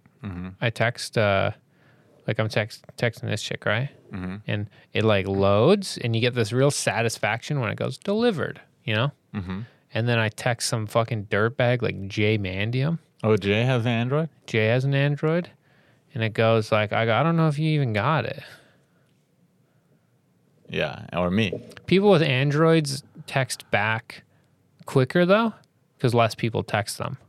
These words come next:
Speaker 2: <laughs>
Speaker 1: <laughs>
Speaker 2: So they always respond that f-, faster,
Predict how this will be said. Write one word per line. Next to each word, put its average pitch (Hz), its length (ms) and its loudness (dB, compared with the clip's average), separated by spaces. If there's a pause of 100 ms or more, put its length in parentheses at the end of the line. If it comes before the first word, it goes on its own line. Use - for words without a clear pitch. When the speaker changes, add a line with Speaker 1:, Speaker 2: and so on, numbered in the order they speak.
(420)
Speaker 2:
<laughs> 143 100 4
Speaker 1:
<laughs> 113 280 -2 (1080)
Speaker 2:
So - 160 0
they 123 140 6
always 139 280 6
respond 107 600 0
that - 120 -8
f-, - 240 -20
faster, - 400 -4